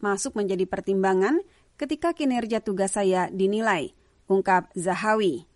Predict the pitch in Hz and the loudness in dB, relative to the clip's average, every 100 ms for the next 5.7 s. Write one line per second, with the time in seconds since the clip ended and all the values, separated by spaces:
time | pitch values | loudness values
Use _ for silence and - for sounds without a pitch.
0 | _ _ _ 196 208 269 233 185 185 - | _ _ _ -4 -2 -4 -2 -4 -4 -4
1 | 220 220 185 - 208 208 214 - 202 190 | -4 -4 -6 -6 -6 -4 -4 -4 -2 2
2 | 202 185 247 359 _ - 247 269 269 269 | 2 2 -2 -4 _ -6 0 2 2 -2
3 | 233 190 147 175 185 233 254 196 180 185 | -4 -2 0 -2 -2 2 2 2 0 -4
4 | 180 190 208 151 - _ _ _ _ _ | -4 -6 -4 -4 -6 _ _ _ _ _
5 | - 190 185 185 196 196 226 | -6 -2 0 2 4 4 2